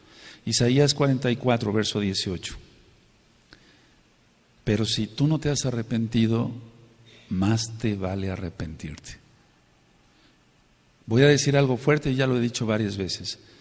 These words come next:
Alguien que no se arrepienta en estos últimos tiempos, más le valiera no haber nacido.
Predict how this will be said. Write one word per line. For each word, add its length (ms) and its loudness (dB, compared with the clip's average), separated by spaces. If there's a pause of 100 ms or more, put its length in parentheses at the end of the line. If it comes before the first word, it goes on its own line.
(760)
Alguien 400 4
que 160 -2
no 120 -2
se 120 0
arrepienta 600 -2
en 100 -4
estos 300 -8
últimos 440 -6
tiempos, 520 -4 (180)
más 520 0
le 160 -4
valiera 540 -2
no 200 -4
haber 260 -6
nacido. 480 -10